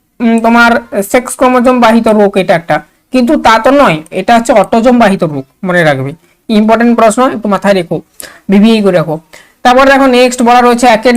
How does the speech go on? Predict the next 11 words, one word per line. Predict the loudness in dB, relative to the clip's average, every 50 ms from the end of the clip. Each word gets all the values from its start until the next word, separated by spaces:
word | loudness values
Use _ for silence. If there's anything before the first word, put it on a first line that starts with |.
| 2 2
নয়, | 2 2 0 -2 -4 -6 -8 -6 -2 0
ঘোড়ার | 2 2 2 2 2 0 -2 -2
সবচেয়ে | 0 0 2 2 2 2 0 0 0 0 0 0 0
আদিম | 2 2 0 0 0 0 0
জীবাশ্মটি | 0 2 2 2 2 2 0 -2 -4 -2 -2 -2 -4 -4 -4 -2
হলো, | 0 2 2 2 2 0 -4 _ _ -20 -20 -20 _ _ -2
ঠিক | 0 2 2 2
আছে, | 2 2 0 0 -2 -4 _ -8 -4 0
ঘোড়ার | 2 2 4 2 2 2 0
সবচেয়ে | 0 0 2 2 0 0 0 0 0
আদিম | 0 2 2 0